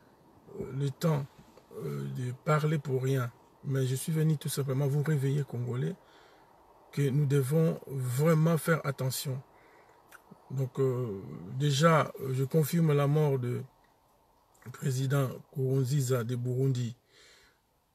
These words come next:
Donc, il y a la gé-, il y a tout ce qui est géopolitique qui doit se faire au niveau de l'Afrique centrale. Donc, il y a un grand changement qui arrive.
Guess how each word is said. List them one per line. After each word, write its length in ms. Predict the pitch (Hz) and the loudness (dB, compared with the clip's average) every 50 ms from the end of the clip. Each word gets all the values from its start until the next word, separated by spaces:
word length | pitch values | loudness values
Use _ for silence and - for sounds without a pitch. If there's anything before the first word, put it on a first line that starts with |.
| _ - | _ -2
Donc, 240 | 143 156 139 - 143 | 0 0 0 0 0
il 80 | 139 | 2
y 40 | 139 | 2
a 260 | 143 143 131 117 - - | 2 2 0 0 -2 -4
la 160 | 139 139 135 | -2 -2 -2
gé-, 120 | 131 131 131 | -2 -2 -2
il 100 | - 131 | -2 0
y 60 | 143 | 0
a 60 | 143 | 0
tout 120 | - 185 | 0 -2
ce 60 | 165 - | -4 0
qui 100 | - 180 | 0 2
est 40 | |
géopolitique 720 | 165 139 160 160 143 - 143 143 139 135 - - 185 160 | 2 2 2 2 2 0 0 0 0 0 0 0 -2 -2
qui 100 | - - | -2 -2
doit 160 | 143 143 151 143 | 0 0 0 0
se 80 | - | 0
faire 260 | - 156 151 147 - | 0 2 2 2 2
au 80 | - 139 | 0 0
niveau 300 | 135 135 127 123 147 151 | 2 2 2 0 0 0
de 80 | 131 127 | 0 -2
l'Afrique 240 | 127 127 - 143 | -4 -4 -4 -6
centrale. 440 | - - 135 123 - 131 147 135 123 | -4 -4 -4 -6 -6 -6 -6 -4 -4
Donc, 160 | 123 135 131 123 | -4 -4 -4 -2
il 80 | 131 | -2
y 20 | 139 | 0
a 60 | 147 | 0
un 100 | 143 147 | 0 0
grand 220 | 135 135 156 170 | 0 0 0 0
changement 420 | 160 - 147 143 131 127 143 143 131 | 0 0 0 -2 0 0 -2 -2 -2
qui 160 | - - 139 | -2 -4 -4
arrive. 420 | 135 127 127 139 135 127 120 - | -4 -2 -2 -2 -4 -4 -4 -8